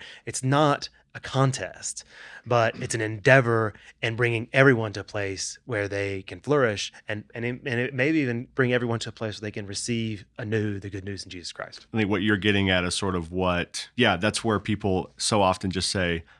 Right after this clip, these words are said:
Speaker 2: "I want this party to win. I want
Speaker 1: Yeah.
Speaker 2: this thought process to win. I want this person to win."
Speaker 1: Yeah.
Speaker 2: And they're not wrestling through the implications of, of how that works out. I think that's, that's a really helpful way to think about it. So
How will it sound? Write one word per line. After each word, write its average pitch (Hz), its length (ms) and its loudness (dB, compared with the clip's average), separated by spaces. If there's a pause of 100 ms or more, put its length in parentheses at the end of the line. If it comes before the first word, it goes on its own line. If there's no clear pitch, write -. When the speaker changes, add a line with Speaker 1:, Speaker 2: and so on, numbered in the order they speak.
(140)
Speaker 2:
"I 104 60 -2
want 98 200 2
this 95 140 -6
party 90 300 -2
to 92 120 -8
win. 82 400 -4
I 101 100 -6
want 95 180 2
Speaker 1:
Yeah. - 20 -10
Speaker 2:
this 98 200 -4
thought 95 300 0 (180)
process 92 420 -4
to 95 100 -8
win. 87 320 -6 (320)
I 101 60 -4
want 92 180 2
this 90 140 -4
person 92 380 -6
to 92 120 -8
win." 85 340 -4
Speaker 1:
Yeah. 92 140 -8 (300)
Speaker 2:
And 107 160 2
they're 101 80 4
not 98 180 4
wrestling 92 380 -4
through 95 220 -2
the 90 80 -4
implications 82 800 -6
of, 82 460 -10 (140)
of 92 80 -14
how 92 140 -2
that 85 120 -8
works 87 220 -6
out. 87 120 2
I 82 40 -4
think 92 160 -6
that's, - 260 -10 (220)
that's - 160 -8
a - 60 -4
really 85 80 0
helpful 87 280 -4
way 85 120 -2
to 85 60 -4
think 87 180 -4
about 85 200 -4
it. 85 120 -8 (340)
So 113 460 4